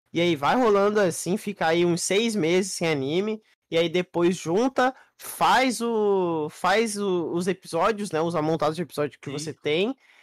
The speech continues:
Speaker 1: e aí depois você para de novo, porque aí a obra fica muito mais digestível, né,
Speaker 2: Ah, mas,
Speaker 1: pra,
Speaker 2: mas
Speaker 1: pra quem
Speaker 2: eu acho,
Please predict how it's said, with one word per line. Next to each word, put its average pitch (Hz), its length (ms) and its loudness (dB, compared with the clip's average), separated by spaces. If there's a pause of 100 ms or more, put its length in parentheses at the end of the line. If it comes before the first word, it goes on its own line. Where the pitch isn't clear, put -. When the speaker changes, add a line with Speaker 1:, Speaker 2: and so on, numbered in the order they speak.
(160)
Speaker 1:
e 196 80 2
aí 202 100 6
depois 185 340 2
você 170 120 0
para 214 380 2
de 190 140 -6
novo, 202 400 0
porque - 320 -6
aí 185 220 2
a 170 120 2
obra 180 320 0
fica 180 240 -4
muito 208 580 0
mais 196 540 0 (760)
digestível, 202 960 -4 (260)
né, 143 200 -2
Speaker 2:
Ah, 175 120 -4
mas, - 120 -4
Speaker 1:
pra, 143 180 -4
Speaker 2:
mas 254 80 -8
Speaker 1:
pra 262 80 -6
quem 185 140 -4
Speaker 2:
eu 180 60 0
acho, - 40 -2